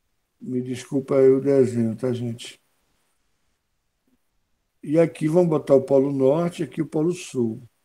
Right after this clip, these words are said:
Então, externamente ao ímã, ele sai do Polo Norte pro Polo Sul, né? Externamente ao ímã, ele sai do Polo Norte pro Polo Sul, tá certo? Mas eu não consigo botar um ímã de prova aqui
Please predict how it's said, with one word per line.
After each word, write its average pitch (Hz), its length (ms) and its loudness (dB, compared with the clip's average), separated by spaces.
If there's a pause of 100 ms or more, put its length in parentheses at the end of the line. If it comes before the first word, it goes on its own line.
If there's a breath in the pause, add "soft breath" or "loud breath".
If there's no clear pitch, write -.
(460)
Então, 185 240 4
externamente 180 800 -2
ao 135 180 6
ímã, 160 440 -2 (1080)
ele 170 280 0
sai 139 280 4
do 147 140 -4
Polo 151 340 -2
Norte 147 480 -4
pro 175 140 -8 (240)
Polo 151 220 -6
Sul, 117 500 -10
né? 131 180 -14 (960)
Externamente 143 680 -4
ao 139 160 2
ímã, 143 180 -2
ele 160 140 -4
sai 139 200 -2
do 131 120 -6
Polo 127 260 -2
Norte 127 300 -6
pro - 180 -10
Polo 156 120 -10
Sul, - 360 -14
tá - 60 -20
certo? - 320 -18 (1500 soft breath)
Mas 139 160 0
eu 208 80 8
não 294 120 0
consigo 240 360 -2
botar 180 300 4
um 160 160 2
ímã 185 220 2
de 196 100 -2
prova 156 540 0
aqui 175 520 -2